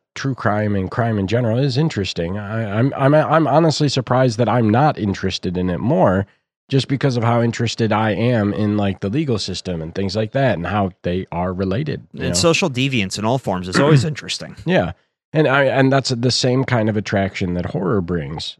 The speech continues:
Speaker 1: Uh, the difference is, in my opinion, horror is telling life stories in an extreme way. It's telling extreme stories in an extreme way. And, you know, in some, sometimes when it's, like, done by somebody like, a company like A twenty-four, it turns out to be real, real pretty too.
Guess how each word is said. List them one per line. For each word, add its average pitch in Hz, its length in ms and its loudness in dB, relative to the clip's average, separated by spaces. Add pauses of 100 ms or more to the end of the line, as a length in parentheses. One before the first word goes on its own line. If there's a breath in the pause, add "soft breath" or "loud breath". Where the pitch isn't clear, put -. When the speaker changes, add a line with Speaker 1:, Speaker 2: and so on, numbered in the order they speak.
Speaker 1:
Uh, 98 140 -2
the 98 140 -2
difference 107 360 -4
is, 95 320 -4 (100)
in 98 220 -2
my 92 180 -2
opinion, 95 380 -2
horror 101 400 -2
is 90 240 -2
telling 95 480 -4 (220)
life 104 360 -2
stories 92 800 -2
in 95 220 -2
an 95 180 -2
extreme 95 600 -2
way. 87 300 -4
It's - 180 -12
telling 92 280 -2
extreme 117 460 -2
stories 101 420 -2
in 92 80 -4
an 92 140 -4
extreme 101 500 -2
way. 98 380 0 (440)
And, 98 360 2 (680)
you 107 220 2
know, 92 140 -4
in 98 220 -4
some, 107 400 -2 (260)
sometimes 123 600 -2
when 90 120 -2
it's, - 360 -6 (160)
like, 92 260 -4 (120)
done 107 200 2
by 101 160 0
somebody 113 380 0
like, 110 240 0
a 104 240 -2
company 120 400 -2
like 120 160 0
A 123 140 0
twenty-four, 147 580 2
it 139 160 0
turns 143 260 0
out 127 140 0
to 113 80 -10
be 127 100 0
real, 113 300 0
real 107 320 2
pretty 90 360 -2
too. 62 380 -8